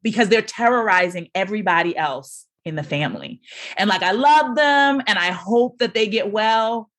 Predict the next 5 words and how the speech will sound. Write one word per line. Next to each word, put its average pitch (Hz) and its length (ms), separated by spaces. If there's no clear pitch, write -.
but 196 500
right 233 320
now, 320 520
their 254 340
issues 311 720